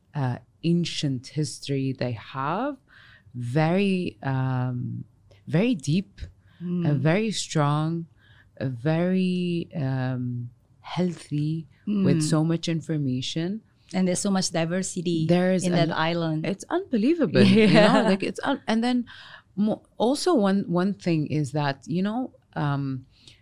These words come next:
Speaker 1: there, the similarities that I can see
Speaker 2: Mm.
Speaker 1: as an Arab woman coming from, Arab Muslim
Speaker 2: Mm.
Speaker 1: woman coming from the Middle East, how much similarities do we have?
Speaker 2: Mm.
Speaker 1: And we are in different con-,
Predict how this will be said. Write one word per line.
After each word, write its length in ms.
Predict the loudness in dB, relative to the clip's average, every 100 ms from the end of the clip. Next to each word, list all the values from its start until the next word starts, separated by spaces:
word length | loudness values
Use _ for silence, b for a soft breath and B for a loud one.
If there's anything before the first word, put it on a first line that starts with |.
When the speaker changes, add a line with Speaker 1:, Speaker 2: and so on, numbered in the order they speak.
| B _ -10
Speaker 1:
there, 440 | -2 0 0 -2
the 160 | -2 -2
similarities 1200 | 0 -2 0 2 2 0 -4 -4 -4 -6 -10 -18 -6
that 180 | -4 -2
I 120 | -4
can 260 | -2 -4 -4
see 420 | -2 -2 -2 -2
Speaker 2:
Mm. 340 | 0 0 -2 -2
Speaker 1:
as 240 | 0 0 0
an 140 | -2 0
Arab 340 | 0 0 0
woman 300 | 0 0 -2
coming 300 | -2 -2 -2
from, 360 | -2 -4 -4 -6 -2
Arab 380 | 0 0 0 0
Muslim 520 | 0 0 0 -2 0
Speaker 2:
Mm. 140 | 2 2
Speaker 1:
woman 300 | 2 0 -2
coming 300 | 0 0 0
from 220 | -2 -2
the 80 | 0
Middle 300 | -2 -2 -2
East, 340 | -2 -4 -8 B B B B
how 320 | -8 -6 -6 -8
much 140 | -12
similarities 880 | -6 0 2 2 0 0 0 0 0
do 160 | -2 -4
we 140 | -2 -6
have? 540 | -8 -8 -6 -2 0
Speaker 2:
Mm. 480 | 2 2 2 0 -2 -2
Speaker 1:
And 400 | 0 0 -4 -8 -6
we 180 | -2
are 160 | 0 0
in 180 | 0 0
different 420 | -2 -4 -6 -8
con-, 260 | -8 -8